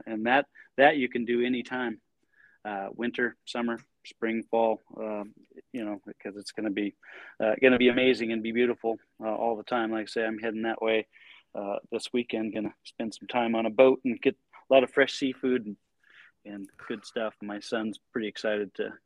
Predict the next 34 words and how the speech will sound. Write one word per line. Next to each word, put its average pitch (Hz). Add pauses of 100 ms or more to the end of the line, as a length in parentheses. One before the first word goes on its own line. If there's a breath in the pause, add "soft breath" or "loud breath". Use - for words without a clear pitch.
(120)
to 101
get, 101 (220)
get 113
down 107
there, 107
and, 104
uh, 104 (480 loud breath)
we've 113
got 127
a 110
new, 120
uh, 107 (800 loud breath)
supposedly 160
a 131
new 151
way 165
of 131
catching 165
the 131
Dungeness 135
crab. 151
So 123
normally 135
you, 127
you 135
know, 120
you 120
go 127
out 131
on 127
the 120
boat 127
and 123
you 113